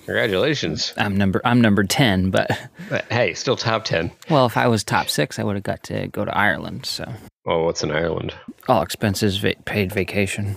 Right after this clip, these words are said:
Speaker 1: Do you know, like, how far off you would have been or anything like that, or did they just tell you, like, your ranking or whatever?
Speaker 2: Um, I would have had to have done, like, one or two other things to beat the other guys, but
Speaker 1: Like, how do they even determine that?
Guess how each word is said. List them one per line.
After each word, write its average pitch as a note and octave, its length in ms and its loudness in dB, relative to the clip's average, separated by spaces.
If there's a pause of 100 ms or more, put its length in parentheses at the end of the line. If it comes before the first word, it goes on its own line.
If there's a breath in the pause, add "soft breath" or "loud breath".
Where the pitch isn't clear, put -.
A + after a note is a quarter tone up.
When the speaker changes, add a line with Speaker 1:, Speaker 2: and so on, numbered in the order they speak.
Speaker 1:
Do A2 100 0
you A2+ 100 0
know, G#2 260 0
like, F#2+ 180 0
how F#2 200 -2
far E2+ 420 -2
off E2 240 -2
you F#2+ 120 0
would G2+ 100 2
have G#2+ 100 0
been A2+ 160 0
or A#2 120 0
anything A#2 220 -2
like A2+ 100 -2
that, A2+ 160 0
or F2+ 140 2
did D#2+ 40 -4
they D#2+ 140 -2
just D#2 180 -6
tell D#2+ 160 0
you, D2 80 -4
like, D2+ 180 -4
your G1+ 120 -4
ranking - 360 -4
or - 80 -2
whatever? - 380 -4 (180)
Speaker 2:
Um, A2+ 580 6 (120)
I C#3+ 40 2
would D3 100 4
have C#3 80 4
had A2+ 160 2
to A2+ 80 4
have G2+ 120 0
done, G2+ 380 2 (220)
like, - 260 -6
one A#2+ 300 2
or A2 80 2
two A2+ 200 -2
other G2+ 200 0
things F#2+ 380 -4
to G2 140 -6 (180)
beat G2 200 -4
the F#2+ 160 -4
other F#2 140 -4
guys, F#2 400 -6
but - 280 -12 (220)
Speaker 1:
Like, F#2+ 180 -2
how F#2+ 160 0
do A#2+ 140 0
they B2 160 2
even G#2+ 160 -2
determine F2+ 540 -2
that? D#2+ 240 -4